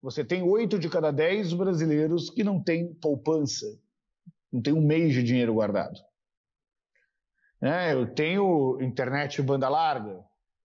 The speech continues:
As pessoas, oitenta por cento dos brasileiros que utilizam um smartphone têm, é, a internet acabando antes do plano programado. Eu tenho uma geladeira cheia.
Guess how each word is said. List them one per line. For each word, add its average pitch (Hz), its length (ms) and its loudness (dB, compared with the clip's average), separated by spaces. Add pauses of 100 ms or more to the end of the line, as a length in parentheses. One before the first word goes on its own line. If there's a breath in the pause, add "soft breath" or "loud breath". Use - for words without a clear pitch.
(280)
As - 80 -20
pessoas, 156 800 -4
oitenta 156 500 -2
por 151 140 -6
cento 147 300 -4
dos 139 180 -2
brasileiros 147 720 0
que - 80 -4
utilizam 147 560 2
um 143 60 4
smartphone 139 880 -2 (800)
têm, 165 680 -2
é, 156 360 2
a 139 80 0
internet 143 520 -2
acabando 147 600 2
antes 151 340 0
do 147 100 0
plano 147 380 0
programado. 123 640 -2 (2500)
Eu 135 260 0
tenho 175 160 -2
uma 185 140 0
geladeira 135 340 0
cheia. 110 460 -4